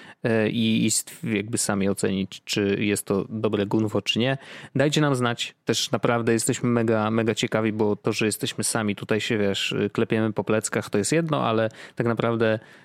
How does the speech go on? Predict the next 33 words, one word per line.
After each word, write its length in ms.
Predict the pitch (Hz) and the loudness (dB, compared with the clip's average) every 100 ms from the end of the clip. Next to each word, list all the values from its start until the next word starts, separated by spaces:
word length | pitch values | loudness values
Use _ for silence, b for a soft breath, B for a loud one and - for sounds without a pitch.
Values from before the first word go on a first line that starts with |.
| B | B
fajnie 280 | - 143 143 | -2 2 4
by 60 | 139 | 4
było, 220 | 131 131 | 4 4
jakby 220 | 120 117 | 2 0
wam 200 | 117 113 | 0 0
też 160 | 113 113 | 0 0
się 160 | - 120 - | 0 -2 -4
tak 180 | 117 - | -4 0
samo 220 | 120 113 | 0 2
podobał, 640 | 117 110 107 104 104 95 - 113 113 | 0 0 2 2 2 0 -2 -2 0
podobała 340 | 110 107 104 | 0 0 0
ta 100 | 104 | 0
produkcja 440 | 110 104 104 - | -2 -2 -2 -2
jak 140 | 117 - | -2 0
nam, 220 | 160 190 B B B | 0 -2 B B B
no 60 | 175 | 0
bo 100 | 196 | 0
to 120 | 190 | 0
też 200 | 185 180 | -2 0
nam 140 | 175 165 | 2 2
pokazuje, 540 | 160 170 147 165 160 | 0 0 4 4 4
że, 420 | 151 156 151 147 143 | 4 4 4 2 -2
że 180 | 147 139 | 0 2
wiesz, 220 | 139 110 | 2 2
jakby 220 | 127 120 135 | 2 2 4
nie, 340 | 143 147 147 | 4 4 4
nie 180 | 147 147 | 4 4
musimy 340 | 147 - 147 | 4 2 0
się 120 | - | 2
zamykać 460 | 135 135 135 131 - | 2 2 2 0 -2
w 80 | - | -4
tym 180 | 127 120 | 0 2
jednym, 580 | 120 120 120 117 113 | 2 2 0 0 -2